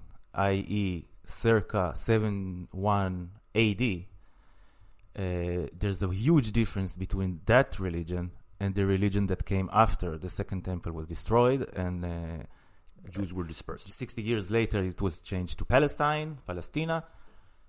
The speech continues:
Speaker 1: The Jewish religion back there, the ancient Jewish religion,
Speaker 2: Hebrew religion.
Speaker 1: Hebrew religion looks nothing like, nothing like this religion. And in fact, when ultra-Orthodox people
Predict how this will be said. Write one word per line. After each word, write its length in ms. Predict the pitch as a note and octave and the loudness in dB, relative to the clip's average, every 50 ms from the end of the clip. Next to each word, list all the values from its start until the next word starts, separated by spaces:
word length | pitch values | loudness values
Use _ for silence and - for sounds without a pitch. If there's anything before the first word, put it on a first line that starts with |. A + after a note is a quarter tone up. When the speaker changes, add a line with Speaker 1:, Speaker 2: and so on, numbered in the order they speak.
| - - - | -20 -20 -12
Speaker 1:
The 100 | F#2 G2+ | -10 -10
Jewish 340 | G2 G2 C#3 F#3+ G3 F3+ - | 0 4 6 6 6 4 2
religion 420 | B2+ B2 B2 C#3 D3+ C3 C3 A#2+ A2 | -2 0 2 2 2 2 2 -2 0
back 240 | A2 B2 B2 G#2+ G#2+ | 0 -2 -2 -2 -2
there, 140 | A#2 A2 | -2 -2
the 140 | G2 G2 - - | -2 -4 -6 -4
ancient 340 | A#2 D3 D3+ - C#3 A#2+ A2 | -4 -4 -4 -4 -6 -6 -4
Jewish 300 | G#2+ A#2+ A#2+ A#2 - - | -4 -4 -6 -6 -8 -10
religion, 320 | G2 G2 G2+ A2+ G#2 A2+ A2+ | -10 -8 -8 -8 -8 -2 0
Speaker 2:
Hebrew 320 | F#3 A#3 F#3+ C#3 A2 G2+ | 2 4 4 4 4 4
religion. 220 | F#2 E2+ E2 E2 G2+ C#3 | 2 0 -2 2 4 4
Speaker 1:
Hebrew 180 | D3+ C#3+ D3+ C#3+ | 4 6 4 4
religion 640 | B2 A2+ G#2+ G2+ G2+ F#2 F#2+ F2+ F2 - - - - - - _ | 4 2 2 2 0 0 -2 -6 -6 -8 -12 -16 -20 -20 -12 _
looks 380 | A2+ B2+ C#3 - - - - - | -2 -2 -2 0 -4 -4 -2 -2
nothing 680 | A#2+ B2+ D3 F3 F#3+ E3 - - - - G2+ F#2+ F#2 | 0 6 8 10 10 8 6 0 -4 -6 -6 -4 -2
like, 460 | F#2+ G#2 A2+ A2 F#2 E2 F#2+ - - - - - - - - | 0 2 2 2 2 0 -4 -8 -14 -20 -20 -20 -20 -16 -10
nothing 720 | F#2 G2+ G#2+ A2+ A#2+ B2 B2 B2 - - - F#2 F2 E2 | -8 -4 0 2 4 4 6 4 2 0 -2 -6 -10 -8
like 340 | D#2 E2+ E2+ D2+ D#2 D2+ - - - - - - - - - - - _ _ | -8 -8 -8 -8 -8 -12 -14 -16 -18 -18 -18 -20 -20 -20 -20 -20 -20 _ _
this 200 | - F#2+ E2+ - | -12 -12 -10 -10
religion. 320 | E2+ E2 D#2+ D#2 E2 E2 - | -10 -10 -10 -10 -12 -10 -8
And 120 | - G2 G2 | -8 -6 -6
in 100 | G2+ G2 | -8 -6
fact, 520 | - D#3 F3 F3+ E3+ E3+ - - - - - - - - - - - - - - _ _ - _ _ _ _ _ _ _ _ - | -2 0 2 2 2 0 -2 -6 -8 -10 -10 -10 -16 -20 -20 -20 -20 -20 -20 -20 _ _ -20 _ _ _ _ _ _ _ _ -20
when 580 | - - F#2+ G#2 G2+ G2+ G2 F#2+ F#2+ F#2+ F#2+ - - - - | -16 -8 0 0 2 2 2 0 -2 -4 -4 -6 -10 -4 0
ultra-Orthodox 1700 | C3 D#3+ D#3+ - - - C3 B2 A2+ G#2+ G#2 G2+ G2+ G2+ G2 E2 - - - - _ - - A2 B2+ C#3 - C3 G#2 A2 G2+ - - - | 0 0 0 0 -4 0 2 4 4 4 4 2 2 0 -2 -4 -8 -14 -20 -20 _ -6 -4 -2 -2 -2 -4 -4 -4 -4 -4 -4 -6 -14
people 420 | - - B2 B2 A#2+ - F2 C#2 | -6 -4 -4 0 0 0 -2 -2